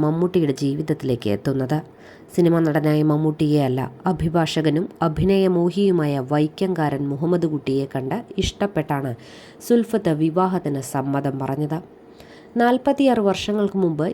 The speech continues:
ഇതുപോലൊരു മെയ് മാസത്തിൽ തുടങ്ങിയ പ്രണയത്തിന് ഇന്നും ഒട്ടും തീവ്രത കുറഞ്ഞിട്ടില്ല. ഓരോ ദിവസം കഴിയുന്തോറും ഇരുവരുടെയും പ്രണയത്തിന് ആഴം കൂടുന്നതേയുള്ളൂ. ഇപ്പോഴിതാ വാപ്പച്ചിക്കും ഉമ്മയ്ക്കും വിവാഹ വാർഷികാശംസകൾ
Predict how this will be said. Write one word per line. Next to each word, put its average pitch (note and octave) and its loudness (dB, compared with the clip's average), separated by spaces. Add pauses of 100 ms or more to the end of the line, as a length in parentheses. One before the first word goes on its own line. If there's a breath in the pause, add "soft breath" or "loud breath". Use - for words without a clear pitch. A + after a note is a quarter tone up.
(120)
ഇതുപോലൊരു E3+ 2
മെയ് D#3 2
മാസത്തിൽ D#3 -4
തുടങ്ങിയ C#3+ -2
പ്രണയത്തിന് C#3+ -2 (440)
ഇന്നും G3 4 (200)
ഒട്ടും F3 -2 (140)
തീവ്രത D#3 2 (100)
കുറഞ്ഞിട്ടില്ല. D3 -2 (840 loud breath)
ഓരോ E3+ 8
ദിവസം E3 0
കഴിയുന്തോറും E3 2 (220)
ഇരുവരുടെയും F3 4
പ്രണയത്തിന് D3 -2 (300)
ആഴം D3 0 (100)
കൂടുന്നതേയുള്ളൂ. C#3+ 0 (840 loud breath)
ഇപ്പോഴിതാ A#3 6 (100)
വാപ്പച്ചിക്കും G3 2
ഉമ്മയ്ക്കും E3+ 0 (120)
വിവാഹ E3 2
വാർഷികാശംസകൾ D3+ -2